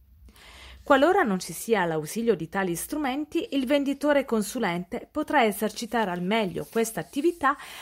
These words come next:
anche con un semplice foglio elettronico. Il tema sarà trattato in maniera più approfondita nella quinta sezione.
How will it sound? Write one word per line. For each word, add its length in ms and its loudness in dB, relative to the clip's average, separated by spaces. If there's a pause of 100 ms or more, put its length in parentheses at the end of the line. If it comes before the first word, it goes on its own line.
(140)
anche 380 2
con 180 2
un 140 0
semplice 580 -4
foglio 320 -2
elettronico. 840 -6 (640)
Il 180 -2
tema 300 4
sarà 280 2
trattato 640 -2
in 80 -4
maniera 380 0
più 160 -6
approfondita 800 -6
nella 320 0
quinta 360 -4
sezione. 800 -6